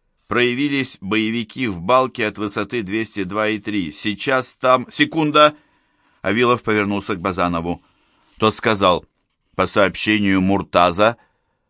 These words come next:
духам удалось ворваться в траншеи.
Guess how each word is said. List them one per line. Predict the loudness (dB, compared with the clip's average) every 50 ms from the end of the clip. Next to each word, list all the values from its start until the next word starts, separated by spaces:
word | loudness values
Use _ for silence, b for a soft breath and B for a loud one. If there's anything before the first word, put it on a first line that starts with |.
| _ _ _
духам | -6 -2 0 0 2 2 2 2 2
удалось | 2 2 2 2 2 2 0 0 -2 -6 -10 -2
ворваться | 0 0 2 4 4 4 4 4 2 -2 -4
в | -4 -2
траншеи. | -2 0 0 0 -2 -4 -6 -4 -4 -4 -6 -8 -10 -12